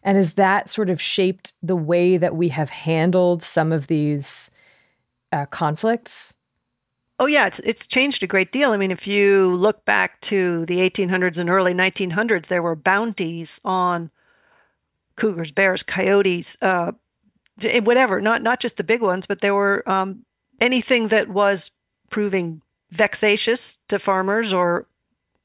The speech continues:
Speaker 2: communities or ranchers. Uh, there were, there were bounties, and people were encouraged. The government encouraged people, um, to poison, to shoot, to do all of that. Um, you know, fast forward to the nineteen sixties and the, the dawn of the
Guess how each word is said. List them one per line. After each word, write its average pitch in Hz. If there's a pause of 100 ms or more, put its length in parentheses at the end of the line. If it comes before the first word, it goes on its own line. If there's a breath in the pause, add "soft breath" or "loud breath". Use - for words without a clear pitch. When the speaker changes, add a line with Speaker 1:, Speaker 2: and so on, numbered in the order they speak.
(200)
Speaker 2:
communities 185
or 170
ranchers. 170 (580 loud breath)
Uh, 196
there 214
were, 233
there 214
were 226
bounties, 220
and 185
people 240
were 220
encouraged. 208
The 196
government 220
encouraged 214
people, 170 (600 soft breath)
um, 175
to 214
poison, 185
to -
shoot, 175 (240 soft breath)
to 202
do 190
all 170
of 165
that. 175
Um, 175 (360 loud breath)
you 262
know, 226
fast 226
forward 240
to 214 (560)
the 208
nineteen 190
sixties 190
and 190
the, 185
the 208
dawn 190
of 185
the 185